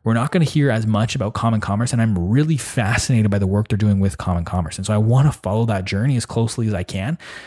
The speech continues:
um, because I think it's so interesting. And I think James is, is a pretty solid, is, is just a good person to have in front of, I think he's a good visionary, um, to lead that company. And I think they're gonna do some really interesting s-, things. And, like, speaking of that, they're looking at doing some interesting things when it comes to,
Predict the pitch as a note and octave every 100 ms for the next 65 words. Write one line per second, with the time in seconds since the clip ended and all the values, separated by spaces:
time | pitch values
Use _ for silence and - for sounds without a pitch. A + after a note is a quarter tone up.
0 | - - A2+ F#2+ F2 G#2+ A2+ A#2+ G#2+ -
1 | - A2+ G2+ F2+ - G2 F#2+ F#2+ G#2+ G2
2 | G2+ G2+ F#2+ F#2 F2+ - - _ _ -
3 | G#2 G2 - A#2 G#2+ - A2 G2+ G2+ G2+
4 | F#2+ - - - _ _ - F#2+ A#2 A#2
5 | - A#2+ F#2 G2+ A2+ G#2+ A2 G#2 G2+ F#2
6 | F#2+ E2+ F#2+ - F#2 G2+ G#2 G2+ G2 F2
7 | F#2 A2 A2+ D3 - - - - F#2 F2+
8 | F#2+ F#2+ G2+ F#2 - F2+ F#2+ F3+ F3+ G#2+
9 | A2+ G#2 G2+ G#2 G2 F#2 G#2 G2+ - G2
10 | F2+ - _ - G#2+ G2 - - - -
11 | A#2 G#2+ - G3+ F#3 C3+ A2 G2+ A2+ B2+
12 | C#3+ F3+ D#3+ B2+ C3 A#2+ A2 G#2+ A#2+ G#2
13 | A2 G#2 G#2+ - A#2 A2 G#2 - A#2 G#2
14 | F#2